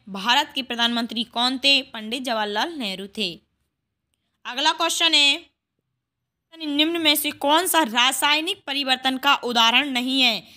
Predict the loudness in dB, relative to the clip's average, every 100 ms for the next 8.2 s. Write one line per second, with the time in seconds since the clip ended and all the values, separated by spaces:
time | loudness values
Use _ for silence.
0 | -20 -18 -2 2 2 0 -6 0 0 0
1 | 0 -2 -4 0 2 4 2 2 2 2
2 | 0 0 2 4 2 0 2 2 4 2
3 | 2 0 -4 -4 2 2 0 -6 _ _
4 | _ -2 -2 0 -2 -2 -2 -2 -2 -2
5 | -4 -8 _ _ _ -6 -4 -2 -2 0
6 | 0 0 0 -2 -2 0 0 0 0 -2
7 | -2 -4 -2 -2 -2 -4 -4 0 2 2
8 | 0